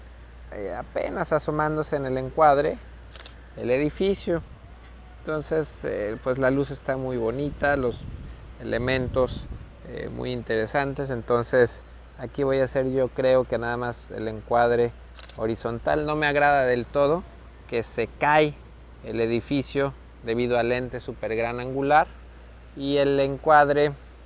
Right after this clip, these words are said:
el encuadre vertical. Bueno, sí voy a tirar este, me queda,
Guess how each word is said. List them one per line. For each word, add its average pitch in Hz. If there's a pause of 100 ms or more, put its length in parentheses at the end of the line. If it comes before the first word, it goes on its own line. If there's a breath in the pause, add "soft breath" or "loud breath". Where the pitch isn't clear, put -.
(1400)
el 120
encuadre 139
vertical. 135
Bueno, -
sí -
voy 165
a 151
tirar 139
este, 143 (360)
me 117
queda, 127